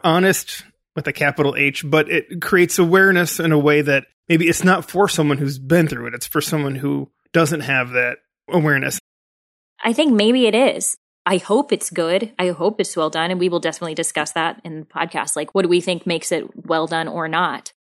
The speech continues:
Speaker 2: And certainly there are a lot of not great depictions out there. I watched Thirteen Reasons Why partially because it was in, like, everybody was talking about it and I was like, "Oh, whatever, I'll, I'll see what it's about." And I found myself actually getting sucked into it because just from a storytelling aspect,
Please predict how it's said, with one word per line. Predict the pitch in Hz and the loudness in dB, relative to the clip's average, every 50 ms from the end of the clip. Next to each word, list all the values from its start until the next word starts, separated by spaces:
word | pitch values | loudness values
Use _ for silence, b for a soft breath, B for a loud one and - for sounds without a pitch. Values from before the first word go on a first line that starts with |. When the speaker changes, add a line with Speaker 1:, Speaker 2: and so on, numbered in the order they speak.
| _ _ _ _ _ _ _ _ _ _ | _ _ _ _ _ _ _ _ _ _
Speaker 2:
And | 185 180 175 175 | -2 -2 -2 -2
certainly | - - - - - 226 226 - - 190 175 175 175 | -4 -4 -4 -2 2 2 2 2 2 -2 -2 -2 -2
there | 170 170 165 | -2 -2 -2
are | 165 165 | -2 -2
a | 160 | -2
lot | 165 160 160 160 | 0 -2 0 -2
of | 165 160 160 156 - - | -2 -8 -10 -18 -12 -4
not | 170 170 160 156 135 135 | 0 2 2 2 0 -2
great | 156 165 151 127 - - | -6 -4 -4 -4 -6 -8
depictions | 160 160 - 139 143 - - - 147 - | -10 -6 -6 -10 -8 -8 -10 -10 -10 -10
out | - - 196 _ | -10 -12 -10 _
there. | - - - - 170 _ _ _ _ _ _ _ _ _ _ _ _ | -10 -10 -10 -12 -14 _ _ _ _ _ _ _ _ _ _ _ _
I | - - 208 233 | -2 -2 0 2
watched | 233 226 208 202 - | 2 2 0 0 -2
Thirteen | - 208 190 - 196 180 | -4 -4 -4 -4 -4 -4
Reasons | 175 175 170 175 165 170 | -4 -4 -6 -8 -4 -2
Why | 165 165 170 | -2 -2 -2
partially | 165 - 175 165 160 - - 175 | -4 -4 -6 -6 -6 -4 -6 -6
because | 165 165 - - 165 165 156 170 | -6 -6 -6 -6 -6 -6 -4 -6
it | - | -6
was | 170 170 160 | -6 -6 -4
in, | 165 165 165 147 - | -4 -6 -6 -10 -8
like, | - 170 160 _ _ _ - | -10 -10 -10 _ _ _ -6
everybody | 190 175 180 175 170 | -4 -4 -2 -4 -4
was | 160 - | -4 -2
talking | - 226 220 208 202 196 | 0 0 0 0 -2 -4
about | 185 185 175 175 | 0 0 2 0
it | 180 | 0
and | - - | -2 -4
I | 175 | -6
was | 170 | -4
like, | 170 175 175 202 | -4 -4 0 2
"Oh, | 208 208 202 202 | 2 2 4 2
whatever, | 190 175 180 170 170 170 | 2 2 0 0 0 0
I'll, | 170 165 165 - | 0 -2 -2 -4
I'll | - 165 | -6 -6
see | 160 - 170 | -4 -4 -4
what | 160 160 | -4 -4
it's | 160 160 - | -6 -6 -6
about." | 175 - 175 180 185 175 - | -2 0 0 0 0 -2 -4
And | - 160 | -6 -8
I | 156 170 | -8 -8
found | - - 247 269 254 | -4 -2 0 2 2
myself | 214 185 - 185 - - | 0 0 -2 -6 -6 -4
actually | - 175 180 - - 180 | -6 -6 -4 -4 -6 -6
getting | 165 170 165 165 | -6 -6 -8 -8
sucked | - - 160 - - 175 | -6 -6 -6 -6 -4 -4
into | 180 180 175 - 175 170 | -4 -4 -2 -2 -2 -2
it | 160 - _ | -2 -2 _
because | - - - 160 156 - | -12 -10 -10 -10 -10 -8
just | - 165 - _ | -8 -8 -8 _
from | 175 156 | -10 -10
a | 160 | -8
storytelling | - - - 175 175 180 - 170 156 160 156 | -10 -6 -4 -2 -2 -2 -4 -6 -8 -6 -6
aspect, | 147 151 - - _ 202 202 _ - - | -8 -8 -10 -8 _ -10 -10 _ -14 -20